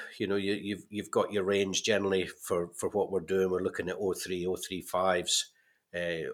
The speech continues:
oh fours or, or oh fives even, but an oh three nozzle you would ex-, expect to be running around a hundred litres a hectare, uh, around ten K, or,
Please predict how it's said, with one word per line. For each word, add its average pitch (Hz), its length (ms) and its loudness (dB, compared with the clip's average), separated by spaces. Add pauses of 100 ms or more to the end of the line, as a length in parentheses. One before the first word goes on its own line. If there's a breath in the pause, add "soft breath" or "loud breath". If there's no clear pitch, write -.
oh 95 100 -4
fours 90 500 -2
or, 85 180 -4 (100)
or 98 160 4
oh 98 80 6
fives 95 440 10
even, 92 340 0 (180)
but 80 120 -2 (260)
an 98 120 4
oh 92 300 6
three 101 180 0
nozzle 92 540 4
you 92 140 -2
would 90 100 -4
ex-, - 480 -8
expect 90 420 0
to - 60 -8
be 98 100 0
running 95 300 2
around 92 320 4
a 92 40 2
hundred 95 300 0
litres 95 320 -2
a 92 80 2
hectare, 101 560 2 (500 loud breath)
uh, 87 200 -4
around 92 300 0
ten 95 260 2
K, 101 380 0
or, 95 360 0